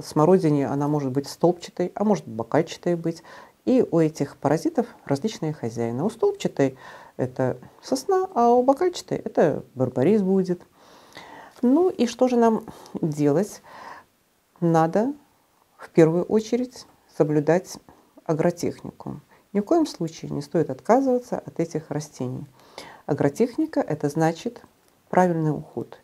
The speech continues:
Не делайте ваши посадки загущенными.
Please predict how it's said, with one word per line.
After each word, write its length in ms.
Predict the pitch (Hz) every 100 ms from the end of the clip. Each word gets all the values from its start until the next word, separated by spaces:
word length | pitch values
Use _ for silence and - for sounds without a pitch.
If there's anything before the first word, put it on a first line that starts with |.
| - - - - _
Не 180 | 202 240
делайте 440 | 214 240 240 196
ваши 240 | 180 185 -
посадки 720 | 147 - 160 - - 147 - _ _
загущенными. 800 | 143 147 139 127 - 123 120 120